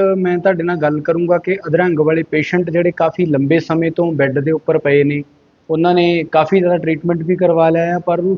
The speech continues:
ਠੀਕ ਨਹੀਂ ਹੋ ਪਾਏ ਹੈਗੇ। ਤਾਂ ਅੱਜ ਦੀ ਵੀਡੀਓ ਅਗਰ ਤੁਸੀਂ ਕੰਪਲੀਟਲੀ ਦੇਖਦੇ ਆ, ਇਹਨੂੰ ਪ੍ਰੋਪਰ ਤਰੀਕੇ ਦੇ ਨਾਲ ਅਧਰੰਗ ਵਾਲੇ ਜਿਹੜੇ ਮਰੀਜ਼ ਨੇ ਉਹ ਫਾਲੋ ਕਰਦੇ ਆ, ਜਿਹੜੀਆਂ ਅਸੀਂ ਇਨਸਟਰਕਸ਼ਨਸ ਦੱਸਾਂਗੇ, ਐਕਸਰਸਾਈਜ਼ਸ ਕਰਨ ਦਾ ਤਰੀਕਾ ਦੱਸਾਂਗੇ,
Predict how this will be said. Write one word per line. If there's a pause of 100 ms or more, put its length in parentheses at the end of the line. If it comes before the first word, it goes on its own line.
ਠੀਕ
ਨਹੀਂ
ਹੋ
ਪਾਏ
ਹੈਗੇ। (560)
ਤਾਂ
ਅੱਜ
ਦੀ
ਵੀਡੀਓ
ਅਗਰ
ਤੁਸੀਂ
ਕੰਪਲੀਟਲੀ
ਦੇਖਦੇ
ਆ, (420)
ਇਹਨੂੰ
ਪ੍ਰੋਪਰ
ਤਰੀਕੇ
ਦੇ
ਨਾਲ
ਅਧਰੰਗ
ਵਾਲੇ
ਜਿਹੜੇ
ਮਰੀਜ਼
ਨੇ
ਉਹ
ਫਾਲੋ
ਕਰਦੇ
ਆ,
ਜਿਹੜੀਆਂ
ਅਸੀਂ
ਇਨਸਟਰਕਸ਼ਨਸ
ਦੱਸਾਂਗੇ, (400)
ਐਕਸਰਸਾਈਜ਼ਸ
ਕਰਨ
ਦਾ
ਤਰੀਕਾ
ਦੱਸਾਂਗੇ,